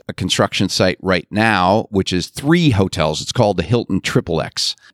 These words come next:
And that's because three of the Hilton properties are gonna be located there. There is a pretty reasonable shot that some of them will be open in August, which would put them in line for I M T S.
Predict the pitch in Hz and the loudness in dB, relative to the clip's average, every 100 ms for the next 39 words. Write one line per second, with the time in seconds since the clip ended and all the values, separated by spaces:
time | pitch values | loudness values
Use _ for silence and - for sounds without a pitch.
0 | - 98 101 120 - 107 - 101 98 - | -4 0 2 2 0 -4 0 0 0 -4
1 | - 127 135 120 92 92 107 - 95 - | -2 2 4 4 2 -4 -4 -6 -10 -4
2 | 101 101 87 78 80 - - 87 90 90 | -4 -2 -6 -6 -8 -8 -4 -2 0 0
3 | 85 87 98 - 120 117 120 131 135 135 | 0 2 2 2 2 2 2 2 2 -2
4 | - - _ 101 120 123 107 95 120 107 | -12 -20 _ 0 4 4 2 0 0 2
5 | 107 95 98 85 - 107 95 - - - | 0 -2 -4 -4 0 0 0 -2 -4 0
6 | 107 101 85 85 85 82 85 - 95 90 | 0 0 0 0 0 0 -2 0 0 0
7 | 85 80 90 101 82 87 - - - - | 0 2 2 2 -2 -6 -8 -12 -12 -12
8 | - 80 - 82 82 82 85 90 87 92 | -8 -10 -8 -8 -8 -6 -4 -4 -4 -2
9 | 95 107 - 160 175 - | 0 -2 -2 -4 -4 -10